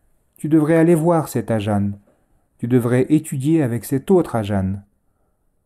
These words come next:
Vous continuez ainsi jusqu'à avoir vu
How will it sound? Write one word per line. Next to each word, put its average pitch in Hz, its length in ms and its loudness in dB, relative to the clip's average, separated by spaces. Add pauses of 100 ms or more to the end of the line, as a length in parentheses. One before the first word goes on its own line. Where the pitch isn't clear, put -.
(520)
Vous 131 80 -6
continuez 123 480 -2
ainsi 107 480 -4 (320)
jusqu'à 120 520 -4
avoir 107 340 -2
vu 151 340 -4